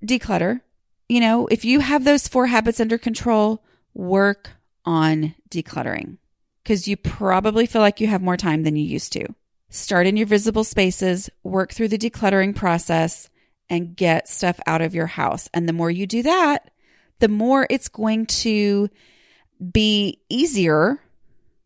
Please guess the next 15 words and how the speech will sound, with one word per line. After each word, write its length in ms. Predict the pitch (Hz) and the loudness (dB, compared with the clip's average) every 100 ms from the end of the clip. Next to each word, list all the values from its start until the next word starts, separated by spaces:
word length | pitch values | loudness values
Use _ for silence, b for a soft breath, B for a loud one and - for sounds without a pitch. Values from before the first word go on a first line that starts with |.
| _ _ _ | _ _ _
to 180 | - 294 | 0 2
get 180 | 214 214 | 4 2
the 80 | 233 | 0
habits 400 | 302 - - - | -2 -4 -4 -4
done 240 | 139 117 | -4 -4
when 120 | 180 | -4
you 80 | 202 | -2
have 160 | 202 180 | -2 0
less 220 | 175 - | -2 -2
stuff 240 | 190 180 | -4 -4
to 100 | - | -6
be 100 | 185 | -6
dealing 340 | 190 226 220 156 | -4 -2 -2 -4
with. 320 | - - - B B B B _ | -8 -12 -20 B B B B _
Um, 240 | 240 220 | 2 2